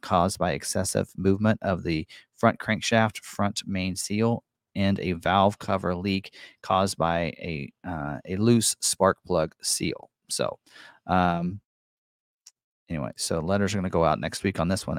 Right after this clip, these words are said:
as well for you. So, um, and the next one is on the same vehicles. Um, this one is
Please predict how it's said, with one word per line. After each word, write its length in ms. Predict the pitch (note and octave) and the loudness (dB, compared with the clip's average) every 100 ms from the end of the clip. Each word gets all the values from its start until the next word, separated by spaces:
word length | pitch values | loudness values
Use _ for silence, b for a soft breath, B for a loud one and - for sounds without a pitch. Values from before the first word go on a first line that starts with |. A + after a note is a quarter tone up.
| - | -4
as 220 | D#2+ D2 | -4 -4
well 440 | D2+ F#2+ A1+ A1 - | 2 4 4 -2 -8
for 180 | - G#1+ | -6 -6
you. 120 | G1+ - | -6 -10
So, 340 | - - - - B B B B | -4 -4 -4 -10 B B B B
um, 280 | F2 E2 - - | 6 6 4 0
and 160 | F#2+ | 2
the 60 | F2 | 6
next 320 | A2+ D3+ - | 6 6 6
one 240 | G#2+ G2 | 4 4
is 300 | - G2 F#2+ | 4 2 4
on 180 | G2+ F#2 | 4 4
the 80 | F2 | 2
same 260 | - F#2 E2 | 2 2 6
vehicles. 640 | A2 G2+ F2 F2 F#2 - B B B - | 8 8 6 2 0 -4 B B B 4
Um, 360 | F2 E2+ E2+ | 6 6 4
this 200 | G2+ - | 4 2
one 160 | G2 F2 | 2 2
is 360 | E2+ F2 - | 2 2 -2